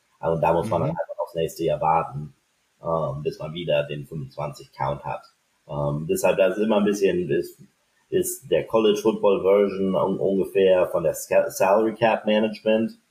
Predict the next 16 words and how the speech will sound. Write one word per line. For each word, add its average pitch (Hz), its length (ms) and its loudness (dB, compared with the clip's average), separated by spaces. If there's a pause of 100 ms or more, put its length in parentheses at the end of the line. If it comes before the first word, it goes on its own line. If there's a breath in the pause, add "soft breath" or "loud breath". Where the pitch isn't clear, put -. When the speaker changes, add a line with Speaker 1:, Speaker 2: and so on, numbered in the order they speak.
(280)
Speaker 1:
Ähm, 76 380 2
es 78 120 -2
ist 78 120 -2
nicht 87 200 -6
ganz 85 300 -2
so 82 220 2
intensiv, 85 680 -6 (640)
ähm, 73 320 -2
aber 78 200 0
auf 73 80 -4
jeden 85 240 0
Fall 82 220 2
gibt's - 260 -4
da, 78 420 2 (160)
äh, 80 340 -2
Leute, 78 260 0